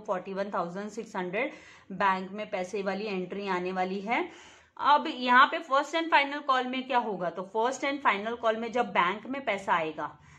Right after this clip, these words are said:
तो bank में पैसा थर्टी टू थाउजेंड नहीं आएगा, Advance में receive हुआ है, इसलिए thirty two thousand minus यहाँ पर है ना extra कितना, अ, उसका first and final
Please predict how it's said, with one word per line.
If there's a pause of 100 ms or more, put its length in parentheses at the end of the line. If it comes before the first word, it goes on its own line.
(160)
तो
bank
में
पैसा (140)
थर्टी
टू
थाउजेंड
नहीं
आएगा,
Advance
में
receive
हुआ
है, (360)
इसलिए (120)
thirty
two
thousand
minus
यहाँ
पर
है
ना (120)
extra
कितना, (440)
अ,
उसका
first
and
final